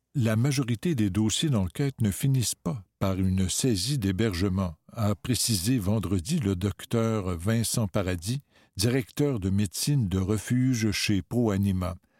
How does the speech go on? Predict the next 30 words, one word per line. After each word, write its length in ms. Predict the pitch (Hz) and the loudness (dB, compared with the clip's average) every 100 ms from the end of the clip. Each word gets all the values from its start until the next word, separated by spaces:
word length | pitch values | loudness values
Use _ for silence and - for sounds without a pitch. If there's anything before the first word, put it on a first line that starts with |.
| _ _ _ _ _ _ _ - | _ _ _ _ _ _ _ 0
La 160 | 120 | 0
grande 340 | 113 135 165 113 | 2 2 2 2
majorité 720 | 107 113 123 110 101 - 143 | 2 2 0 0 -2 0 0
des 160 | 104 | 0
dossiers 460 | 85 113 110 - 156 | 2 0 0 -2 0
de 100 | 104 | 0
morsures 720 | 85 110 - - 107 107 113 | 0 -2 -2 -2 0 2 0
peuvent 280 | - 123 - | -2 -4 -2
être 320 | 143 127 - 101 | -2 -2 -2 0
gardés 480 | 98 117 85 117 | 0 -2 0 -2
de 100 | 104 | 0
façon 440 | 90 - 98 - 92 | -2 -2 -2 -2 -2
sécuritaire 720 | - 131 113 92 87 - 123 | -2 -2 -2 -2 -2 -2 -2
dans 180 | 98 90 | 0 0
le 140 | 95 | 2
milieu, 480 | 92 98 85 90 98 - _ - - _ - | 2 0 2 0 0 -4 _ -20 -20 _ -2
Donc 320 | 123 139 - | 0 0 0
le 120 | 107 | -2
propriétaire 760 | - 123 - 131 127 120 143 135 | 0 -4 -2 0 0 0 -2 -2
se 140 | - | -2
conforme 640 | 110 123 123 - 127 131 120 | -2 0 -2 0 -2 0 0
à 100 | 95 | 0
des 180 | 98 | -2
conditions 680 | 95 123 123 85 85 - 131 | -2 0 0 0 -2 0 0
de 120 | 98 | -2
garde. 560 | 85 101 90 90 85 90 _ _ _ _ _ _ _ - | -2 -2 -2 -6 -12 -18 _ _ _ _ _ _ _ 0
Dans 240 | 110 110 | 2 2
tous 180 | - 143 | 0 0
les 180 | 120 95 | 2 0
cas, 380 | - 120 123 | -2 -2 -2